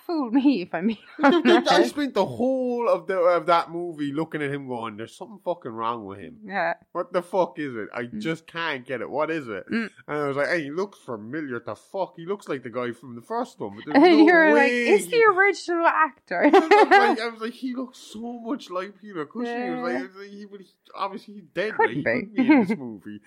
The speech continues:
Speaker 2: And it was only when Princess Leia was in it at the end, and I was like, "Well, that's fucking fake."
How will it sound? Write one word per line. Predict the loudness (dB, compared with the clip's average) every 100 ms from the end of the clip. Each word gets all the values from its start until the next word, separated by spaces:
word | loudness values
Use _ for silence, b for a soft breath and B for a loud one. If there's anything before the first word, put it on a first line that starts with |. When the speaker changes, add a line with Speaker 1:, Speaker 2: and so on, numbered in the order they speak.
| B B
Speaker 2:
And | -4 -2
it |
was | -2 -2
only | -4 -6 -8 -8 -10 -14 _ _ _
when | -6 -4 -6
Princess | -12 -10 -8 -8 -10 -8
Leia | -4 0 0 0
was | -2 -6
in | -10 -8
it | -10
at | -8
the | -8
end, | -10 -12
and | -12 -10
I | -8
was | -8 -8
like, | -6 -8 -10 _ _ _
"Well, | -10 -4
that's | -4 -4
fucking | -14 -18 -18 -20
fake." | _ -20 -20